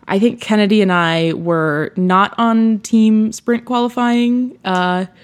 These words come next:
when it was proposed preseason as to whether sprint qualifying or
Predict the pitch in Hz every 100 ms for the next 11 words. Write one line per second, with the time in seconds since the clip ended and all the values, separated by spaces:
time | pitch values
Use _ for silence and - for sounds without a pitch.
0 | _ 202 196 170 185 - 185 - 185 180
1 | 180 - - - 226 208 - 196 175 170
2 | 170 - 175 170 165 - 180 165 170 175
3 | _ _ _ _ _ - 180 175 165 170
4 | - 190 - 170 170 170 165 160 165 -
5 | 175 160 165 175